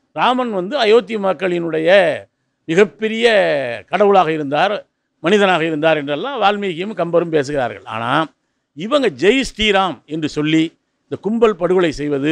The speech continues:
பிற மதத்தினரை எச்சரிப்பது என்பதெல்லாம் எதுக்காக அப்படின்னா, இன்றைக்கு நாடு ஒரு மிகப்பெரிய பொருளாதார நெருக்கடியில் சிக்கி தவிக்கிறது.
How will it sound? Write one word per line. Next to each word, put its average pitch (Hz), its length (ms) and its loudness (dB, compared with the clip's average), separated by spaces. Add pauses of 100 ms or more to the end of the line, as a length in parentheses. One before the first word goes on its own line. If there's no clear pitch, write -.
பிற 147 200 -2
மதத்தினரை 170 520 0
எச்சரிப்பது 147 600 0 (460)
என்பதெல்லாம் 151 440 2
எதுக்காக 190 440 0
அப்படின்னா, 127 380 -6 (600)
இன்றைக்கு 233 340 -2
நாடு 233 400 0
ஒரு 208 140 2
மிகப்பெரிய 190 600 -2
பொருளாதார 220 680 0
நெருக்கடியில் 170 600 -4
சிக்கி 190 220 -14
தவிக்கிறது. 156 540 -2